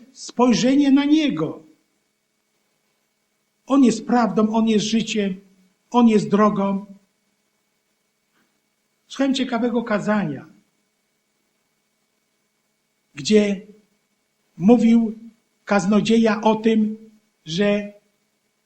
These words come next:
Jezus kazał iść za sobą. Dlaczego Jezus kazał iść za sobą? Nie obok siebie, nie przed sobą, ale za sobą. Ale to jest,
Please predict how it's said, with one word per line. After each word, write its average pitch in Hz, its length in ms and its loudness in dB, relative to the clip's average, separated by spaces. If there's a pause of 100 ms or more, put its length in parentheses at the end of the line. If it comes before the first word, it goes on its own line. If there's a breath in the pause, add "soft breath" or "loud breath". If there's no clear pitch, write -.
Jezus 247 600 0
kazał 214 480 -2
iść 202 400 -4
za 175 160 -8
sobą. - 320 -10 (1500)
Dlaczego 220 540 -2
Jezus 226 360 0
kazał 202 340 -2
iść 165 120 -6
za 170 120 -4
sobą? - 280 -14 (1700)
Nie 226 180 2
obok 185 300 -2
siebie, 170 600 -4 (520)
nie 170 160 -4
przed - 320 -6
sobą, 165 360 -4
ale 165 160 -2
za 160 160 -2
sobą. - 260 -10 (1300)
Ale 165 180 -4
to 294 120 -4
jest, - 160 -4